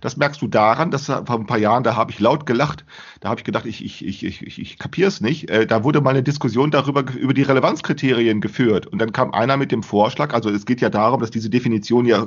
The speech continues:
sehr, sehr natürlich sind sie das, was sollten sie sonst sein? Dann kam einer mal mit dem Vorschlag, dass man sagt, man könnte doch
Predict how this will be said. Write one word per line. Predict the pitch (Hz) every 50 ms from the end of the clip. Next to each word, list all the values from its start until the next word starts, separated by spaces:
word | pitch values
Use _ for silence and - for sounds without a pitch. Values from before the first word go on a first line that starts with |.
| 104 107
sehr, | 104 - 110 104 98 95 92 90
sehr | 101 - _ _ _ _ _ _ _ _ _ _ _ _ _ _ _ _ _ _ - 285 320 - - - - - 113
natürlich | 107 - 104 120 113
sind | 110 104 101
sie | - 101 87
das, | 104 127 151 147
was | 104 98 -
sollten | 117 113 110 113
sie | 98 95
sonst | 95 101 107 113 -
sein? | 147 135
Dann | 127 127
kam | - - 127 -
einer | 98 104 123 120
mal | 135 113 113
mit | 120 120
dem | - 135 -
Vorschlag, | - 131 127 127 - 135 120
dass | 120 117 120
man | 120 110
sagt, | 123 120 -
man | 113 101
könnte | - 123 117 - 127
doch | - 113 110